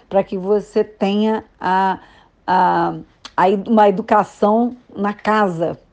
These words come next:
feita pela família, alfabetização, né, substituir a, a escola pública por uma formação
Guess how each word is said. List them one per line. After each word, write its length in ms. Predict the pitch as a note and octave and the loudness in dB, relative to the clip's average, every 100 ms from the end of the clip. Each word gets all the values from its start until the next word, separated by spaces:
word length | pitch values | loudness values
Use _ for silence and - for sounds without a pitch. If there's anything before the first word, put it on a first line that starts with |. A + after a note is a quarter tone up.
| _ _ | _ _
feita 260 | F#3 F#3 G#3 | -2 -2 0
pela 240 | G3 G3 | 0 0
família, 400 | G#3+ G3+ G3 F#3 | 0 -2 0 2
alfabetização, 1400 | F3+ F3+ F#3+ G#3 - F3 E3+ - - F3+ F#3+ G#3 G3+ F#3+ - - - | 2 0 -2 -4 -2 0 0 -2 -4 -2 0 0 -4 -6 -16 -20 -10
né, 80 | F3 | -10
substituir 1000 | - B3 B3 - C4 - G#3 G#3+ C#4 A#3 | -4 -2 -2 -4 -8 -6 -6 -4 0 2
a, 280 | F3 - D#3+ | 2 2 0
a 60 | |
escola 600 | E3+ - - G3+ B3+ G#3+ | -2 -8 2 6 8 6
pública 720 | - - A#3+ B3+ G3 D#3 D#3 | 0 2 2 2 -2 -4 -6
por 120 | F3 | -6
uma 200 | F3+ G#3 | -4 -2
formação 760 | G#3 G#3 G#3 F#3 - G#3 G#3+ B3+ | -2 -2 0 -2 -2 -2 0 -2